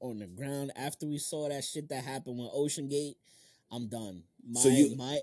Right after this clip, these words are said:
Speaker 1: exploratory mind wants to just keep my ass at home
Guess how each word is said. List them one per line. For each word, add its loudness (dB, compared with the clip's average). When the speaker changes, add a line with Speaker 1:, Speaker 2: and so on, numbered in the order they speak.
Speaker 1:
exploratory 0
mind -6
wants -4
to -8
just -6
keep -8
my -10
ass -8
at -10
home -8